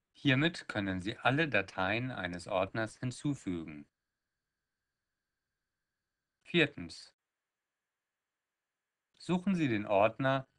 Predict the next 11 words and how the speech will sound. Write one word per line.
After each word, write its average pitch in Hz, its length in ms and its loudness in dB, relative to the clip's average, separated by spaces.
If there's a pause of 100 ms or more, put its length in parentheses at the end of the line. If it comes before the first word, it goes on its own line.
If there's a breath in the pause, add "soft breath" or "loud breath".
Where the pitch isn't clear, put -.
C 131 480 2
Doppelpunkt 151 880 -2
Backslash 95 680 -2 (120)
Windows 127 680 -2 (300)
Backslash 110 500 0
Media 101 640 2 (640)
und 202 160 0
drücken 92 240 -8
Sie 107 120 -2
OK. 127 480 0 (3000)
Fünftens. - 760 -2